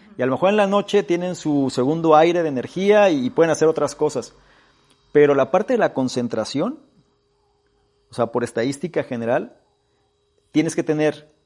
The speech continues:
horas de sueño, haber descansado tu cuerpo para poder tener ese nivel óptimo para poder concentrarte en algo. Por eso en la mañana, a lo mejor en tu caso,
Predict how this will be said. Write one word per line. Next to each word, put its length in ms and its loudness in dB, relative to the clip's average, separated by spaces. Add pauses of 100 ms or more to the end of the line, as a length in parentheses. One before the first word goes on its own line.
(200)
horas 280 2
de 80 -6
sueño, 440 -4 (360)
haber 360 -2
descansado 640 -4
tu 160 -8
cuerpo 440 -2 (720)
para 320 0
poder 320 0
tener 500 -2 (180)
ese 240 -8
nivel 520 -4 (220)
óptimo 480 -4
para 180 -6
poder 180 -4
concentrarte 580 -8
en 80 -4
algo. 240 -2 (240)
Por 120 0
eso 140 -4
en 40 -4
la 80 0
mañana, 600 -4
a 60 -6
lo 100 2
mejor 280 -2
en 80 -4
tu 140 -6
caso, 380 0